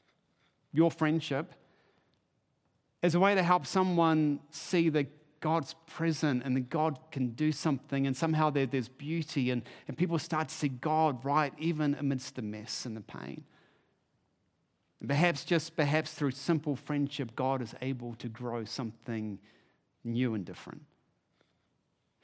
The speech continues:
You know, each week we have some special cards designed for this series. As we take communion shortly, there's some cards at the table, and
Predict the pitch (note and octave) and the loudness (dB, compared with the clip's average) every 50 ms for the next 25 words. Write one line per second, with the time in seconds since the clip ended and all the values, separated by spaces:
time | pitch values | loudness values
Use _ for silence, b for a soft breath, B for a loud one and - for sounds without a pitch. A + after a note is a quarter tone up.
0 | B B - E3 D#3+ D#3 E3 D#3+ D3+ - F3 F3 E3 C#3+ - E3 D#3 C#3 C#3+ D3 | B B 0 2 4 4 4 2 2 2 2 2 2 2 2 0 2 2 4 4
1 | D3 C#3 - - - D3+ C#3+ C#3+ C#3+ C3+ C3+ C3+ B2+ - - F3 D3 - C#3+ B2 | 2 2 0 0 0 2 2 2 2 2 0 0 -2 0 0 0 0 0 -2 -2
2 | - - E3 D#3+ D#3 D3+ C#3 - - - C#3 B2+ D#3 D3 D3 D3+ D3 C#3+ - C#3 | 0 2 4 4 4 2 0 -2 -6 -6 -2 0 2 4 4 4 2 2 0 -2
3 | B2 C3 B2 - - D#3+ D3+ D3+ C#3+ C#3 C3+ C3 A#2+ - D3+ B2+ - C#3+ C#3+ - | -2 -2 -2 -2 0 2 2 4 4 4 2 2 2 0 0 0 0 -2 0 0
4 | D#3 C#3+ - - C#3+ C#3+ C#3+ D3 D#3 D3 C3+ B2+ B2+ - - D#3+ D3 D3 C3+ B2+ | 0 0 0 0 2 4 4 4 4 4 2 2 0 0 0 -2 0 0 0 -2
5 | C3 B2+ - - C3 B2+ C#3+ D3 C#3+ C#3+ D3 C3 - B2+ A#2 A#2+ - - C3 C3+ | -2 -2 -2 -4 -4 0 2 2 2 2 2 0 -4 -8 -8 -8 -6 -4 -4 -2
6 | C#3+ C3+ C#3 C3 B2 B2+ B2+ A#2+ | -2 -2 -2 -4 -2 -2 -4 -4